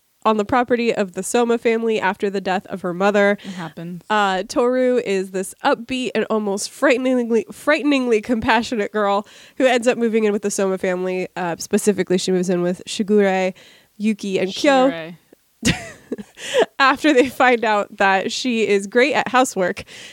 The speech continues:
Speaker 1: and she finds out that they all have a secret when hugged by the, by a person of a different gender. Cursed members of the Soma family turn into the animals of the Chinese zodiac, plus the cat.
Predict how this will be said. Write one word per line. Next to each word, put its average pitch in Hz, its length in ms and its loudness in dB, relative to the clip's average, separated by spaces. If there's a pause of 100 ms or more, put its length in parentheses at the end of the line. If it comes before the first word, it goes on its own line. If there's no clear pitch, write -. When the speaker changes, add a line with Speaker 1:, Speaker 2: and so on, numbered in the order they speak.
(140)
Speaker 1:
and 220 420 4
she 349 220 4
finds 214 300 2
out 202 140 2
that 214 100 0
they 214 100 4
all 202 140 4
have 214 160 -2
a 240 60 0
secret 202 440 0
when 208 200 0
hugged 233 320 0
by 220 140 4
the, 220 120 0 (160)
by 220 200 4
a 220 160 2
person 285 400 -2
of 226 160 -2
a 247 60 0
different 269 340 -2
gender. 247 440 4
Cursed - 400 -2
members 233 320 2
of 220 100 -2
the 208 80 -4
Soma 196 280 0
family 180 340 -2
turn 185 220 -4
into 185 340 -6
the 180 180 -2
animals 180 360 -4
of 170 100 -14
the 190 80 -2
Chinese 175 340 0
zodiac, 175 480 2
plus 226 260 2
the 196 100 -2
cat. 160 280 0